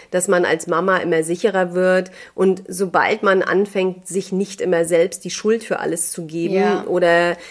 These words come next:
Speaker 1: ins Zweifeln zu kommen, ob man seinem Kind jetzt genügt und, ne, sobald man anfängt, die Dinge so zu nehmen, wie sie sind,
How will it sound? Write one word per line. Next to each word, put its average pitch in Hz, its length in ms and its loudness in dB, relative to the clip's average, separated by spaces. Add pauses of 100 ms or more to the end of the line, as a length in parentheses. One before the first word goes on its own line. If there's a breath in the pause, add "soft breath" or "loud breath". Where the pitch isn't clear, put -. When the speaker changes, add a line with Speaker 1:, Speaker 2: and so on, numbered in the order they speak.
(100)
Speaker 1:
ins 185 300 -2
Zweifeln - 500 0
zu 190 100 -12
kommen, 175 300 -4
ob - 100 -8
man 175 160 0
seinem 170 200 0
Kind 185 240 -4
jetzt 170 240 -4
genügt 208 640 -2
und, 170 260 -2
ne, 226 220 4 (100)
sobald 190 460 -2
man 208 140 2
anfängt, 214 840 0
die 180 60 -12
Dinge 220 440 4
so 185 340 -2
zu 240 200 -2
nehmen, 208 420 2
wie 185 100 -6
sie 175 200 -6
sind, 233 680 2